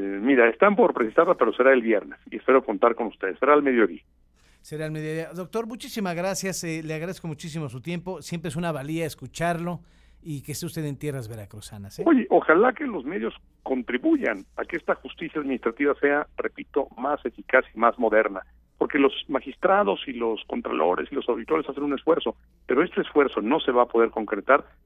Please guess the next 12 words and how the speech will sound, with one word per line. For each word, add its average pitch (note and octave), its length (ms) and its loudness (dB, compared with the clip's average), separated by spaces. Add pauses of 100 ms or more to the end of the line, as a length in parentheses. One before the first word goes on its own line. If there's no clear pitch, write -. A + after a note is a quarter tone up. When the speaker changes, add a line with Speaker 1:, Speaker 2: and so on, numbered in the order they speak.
Speaker 1:
si - 80 -2
no C#3 100 0
tenemos C3 400 -2
la A2 220 0
crítica F#3+ 500 2
permanente, G#2+ 760 -4 (440)
el A#2 160 -4
consejo B2 600 2
permanente, A#2+ 640 -2
la C#3+ 80 8
observación B2+ 640 2
permanente B2 580 -2